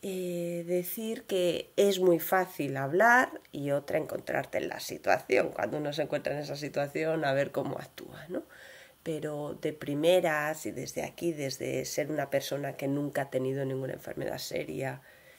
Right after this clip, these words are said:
ni tampoco suave. Bueno, recuerdo en la adolescencia, pero que no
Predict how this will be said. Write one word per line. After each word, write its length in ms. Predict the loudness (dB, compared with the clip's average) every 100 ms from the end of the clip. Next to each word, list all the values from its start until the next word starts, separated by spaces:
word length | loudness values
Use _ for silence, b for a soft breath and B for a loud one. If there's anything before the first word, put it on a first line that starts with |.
| B _
ni 160 | -10 -10
tampoco 460 | -10 -12 -12 -12 -12
suave. 360 | -8 -8 -8 -14 _
Bueno, 320 | -2 -2 -2 -8
recuerdo 400 | -12 -6 -6 -4
en 80 | -6
la 60 |
adolescencia, 1000 | -6 -8 -8 -10 -6 -6 -8 -8 -8 -8 -12
pero 260 | -14 -12
que 140 | -10 -8
no 440 | -6 -8 -10 -12